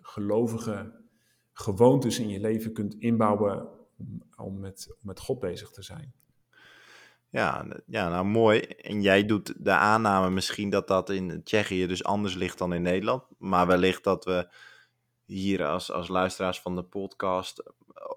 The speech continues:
Speaker 2: daar ook wel struggles mee hebben, om het zo maar te zeggen. Toch die, eh, in, in je relatie, in je huwelijk of, of, of gewoon in je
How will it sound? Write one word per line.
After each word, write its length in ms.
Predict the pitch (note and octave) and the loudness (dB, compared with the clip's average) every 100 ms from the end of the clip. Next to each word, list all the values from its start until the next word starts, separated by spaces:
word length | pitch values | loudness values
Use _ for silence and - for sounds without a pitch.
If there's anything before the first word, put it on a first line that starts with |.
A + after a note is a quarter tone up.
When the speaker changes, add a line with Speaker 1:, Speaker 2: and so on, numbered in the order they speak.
| - | -14
Speaker 2:
daar 240 | - F2+ | -4 2
ook 180 | E2+ A#2 | 2 4
wel 280 | A#2 G#2 F2 _ _ _ _ _ _ | 4 2 0 _ _ _ _ _ _
struggles 500 | - - G#2 F2 E2 | -6 4 4 4 0
mee 140 | F2+ | -2
hebben, 260 | D#2+ D#2+ F2+ | 0 0 0
om 100 | A#2 | -2
het 80 | B2 | -2
zo 120 | F#2 | -2
maar 80 | F2 | -2
te 60 | |
zeggen. 340 | E2+ F2+ F2 A#2 | -4 -4 -4 -4
Toch 200 | A2+ - | -6 -4
die, 480 | F#2+ F2+ F2+ E2+ E2+ | -4 -2 0 0 0
eh, 200 | E2 E2 | -2 -4
in, 400 | E2+ - D2+ - | -6 -8 -10 -10
in 200 | F2+ F#2+ | -6 -2
je 120 | F2+ | 2
relatie, 680 | F2 F2 F#2 F#2+ - G#2 G2 | 2 4 4 2 -2 -4 -2
in 80 | |
je 100 | F2+ | 0
huwelijk 500 | F2 G2 G2 G2 F#2+ | 2 2 4 2 2
of, 240 | E2 E2+ - | -4 -8 -10
of, 220 | D#2+ E2 | -16 -14
of 140 | D#2+ - | -16 -10
gewoon 360 | F#2 F2+ F2+ | -2 0 2
in 140 | F2+ F2+ | 0 -2
je 180 | F2 | -4